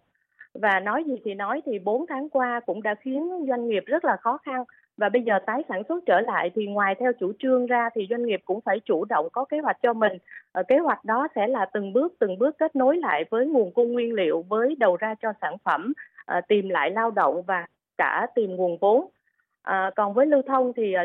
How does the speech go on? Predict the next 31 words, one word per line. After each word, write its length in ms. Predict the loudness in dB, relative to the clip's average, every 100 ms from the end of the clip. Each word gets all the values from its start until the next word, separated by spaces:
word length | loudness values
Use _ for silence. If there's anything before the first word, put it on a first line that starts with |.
| -2
thị 120 | -8 -2
trường 260 | -2 -2
cũng 200 | -4 -4
đang 220 | -4 -4 -2
dần 180 | -2 -2 2
giãn 280 | 0 2 -2
ra, 240 | 0 0 -2 -2
không 160 | 0
quá 180 | 2 0
khó 140 | -2 -6
khăn 280 | -8 -8 -4
như 120 | -2
trước 220 | -4 0
đây. 200 | 2 0 -4 _ _
À, 140 | -6 -2
khi 120 | 0 0
mà 180 | 0
rào 200 | 2 0
chắn 260 | 0 -4 -4
thì 80 | -4
được 180 | -4 -4 0
gỡ, 300 | 2 2 0 -4
shipper 300 | -6 0 0 0
thì 80 | -2
được 200 | -4 -2
hoạt 180 | -4
động 180 | -2 -4 -4
trong 160 | -6 -4
toàn 200 | -6 -6
thành 140 | -8 -4
phố, 280 | 0 2 2